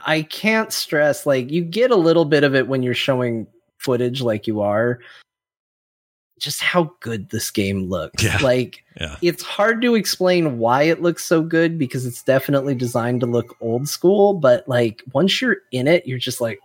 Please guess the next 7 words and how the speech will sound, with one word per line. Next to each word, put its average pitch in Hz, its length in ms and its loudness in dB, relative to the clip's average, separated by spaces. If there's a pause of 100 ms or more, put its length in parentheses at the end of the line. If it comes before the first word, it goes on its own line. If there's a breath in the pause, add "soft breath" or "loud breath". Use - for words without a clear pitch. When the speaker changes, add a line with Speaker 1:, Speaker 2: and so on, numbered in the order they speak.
Speaker 1:
"Oh, 190 260 2
this 165 180 -4
game 156 300 2
looks 135 200 0
amazing." 120 760 -4 (540 loud breath)
And, 123 480 0
uh, 117 340 0